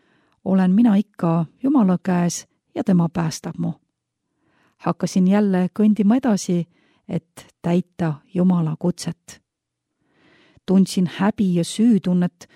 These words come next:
kuna olin nurisenud Jumala peale. Aga tema oli minu suhtes kannatlik ja armastav ega kohelnud mind tegude kohaselt, vaid hellitas mind nagu kotka ema oma poegi.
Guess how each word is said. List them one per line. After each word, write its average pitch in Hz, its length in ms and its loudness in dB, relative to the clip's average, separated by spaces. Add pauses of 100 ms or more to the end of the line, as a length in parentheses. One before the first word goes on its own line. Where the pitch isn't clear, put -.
(400)
kuna 302 200 4
olin 196 340 6
nurisenud 185 640 2
Jumala 175 340 2
peale. 170 380 -2 (840)
Aga 240 160 -2
tema 285 540 -2
oli 214 200 2
minu 196 260 2
suhtes 180 400 -8
kannatlik 254 680 -2
ja 170 100 0
armastav 196 540 0 (500)
ega 311 220 -2
kohelnud 185 580 0
mind 175 460 0
tegude 190 360 -2
kohaselt, 175 640 -4 (480)
vaid 247 200 0
hellitas 285 460 -4
mind 180 280 0
nagu 170 440 -2
kotka - 500 -4
ema 170 540 0
oma 160 340 -2 (380)
poegi. 156 520 -8